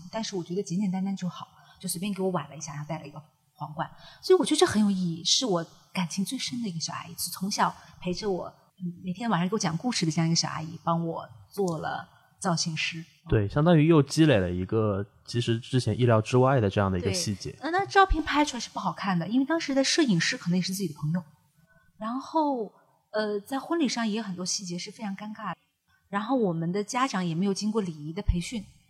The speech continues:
Speaker 1: 以致出现了一个情况，是我老公在台上致辞的时候，啊，我认为这是他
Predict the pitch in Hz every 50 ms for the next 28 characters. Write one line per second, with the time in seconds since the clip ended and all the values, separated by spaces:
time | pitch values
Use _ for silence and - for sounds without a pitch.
0 | _ _ _ - 214 190 - 302 285 - - 262 269 269 254 220 196 202 196 -
1 | - - 160 165 - 214 202 196 196 - - 220 226 214 208 196 196 - - _
2 | _ _ 190 208 226 196 156 - 190 190 - - - 170 160 185 202 208 - 220
3 | - - - 165 175 180 - 170 147 - - - - _ _ _ _ - 156 147
4 | 151 160 160 165 190 196 180 180 175 202 180 - 196 170 156 185 180